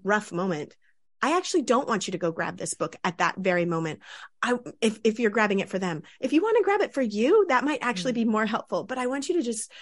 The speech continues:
Speaker 1: you know, be able to, to realize, like, you need a moment sometimes to, to understand, "Okay, God,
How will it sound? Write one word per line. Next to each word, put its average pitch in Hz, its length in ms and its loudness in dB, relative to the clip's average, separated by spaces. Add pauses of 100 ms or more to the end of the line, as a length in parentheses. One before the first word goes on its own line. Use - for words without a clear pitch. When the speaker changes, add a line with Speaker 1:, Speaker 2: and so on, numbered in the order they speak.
(180)
Speaker 1:
you 247 80 -2
know, 226 80 2
be 220 180 -2
able 240 180 2
to, 196 260 -4
to - 220 -6
realize, 208 340 -2
like, 185 160 -6 (100)
you 208 420 0
need 240 260 2
a 190 100 -4
moment 185 680 -4
sometimes 180 680 -6
to, 175 420 -4 (440)
to 185 480 -2
understand, 220 540 -2
"Okay, 190 220 -6
God, 175 300 -4